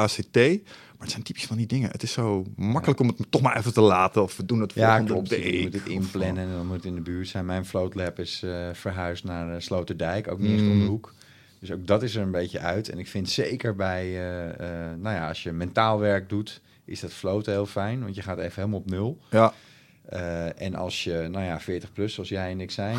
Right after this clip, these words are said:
Speaker 2: eh, eh, bent,
Speaker 1: <laughs>
Speaker 2: plus een, eh, een, een zittend bestaan leiden. Ik dan als
Speaker 1: Mm.
Speaker 2: advocaat, maar, eh, veel mensen natuurlijk, eh, sowieso. Ja, dan moet je dat soort dingen gaan doen.
Speaker 1: Ja, laten we, laten we het daar eens over hebben, jongen. Veertig plus zijn.
Speaker 2: Oh, man, ja.
Speaker 1: Ja, echt?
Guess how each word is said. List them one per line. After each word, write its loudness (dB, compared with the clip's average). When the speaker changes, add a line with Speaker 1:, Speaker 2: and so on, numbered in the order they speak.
Speaker 2:
eh, 0
eh, -4
bent, 4
Speaker 1:
<laughs> 6
Speaker 2:
plus 8
een, 6
eh, 6
een, 4
een 2
zittend 2
bestaan 4
leiden. 4
Ik -4
dan 6
als 8
Speaker 1:
Mm. 10
Speaker 2:
advocaat, 4
maar, 0
eh, -2
veel 2
mensen 0
natuurlijk, -2
eh, 0
sowieso. 2
Ja, -4
dan -6
moet 0
je 0
dat 0
soort -8
dingen -4
gaan -4
doen. -2
Speaker 1:
Ja, 6
laten 0
we, -10
laten 6
we 8
het 8
daar 12
eens 8
over 6
hebben, 4
jongen. 2
Veertig 4
plus 4
zijn. -2
Speaker 2:
Oh, -4
man, -8
ja. -8
Speaker 1:
Ja, 10
echt? 8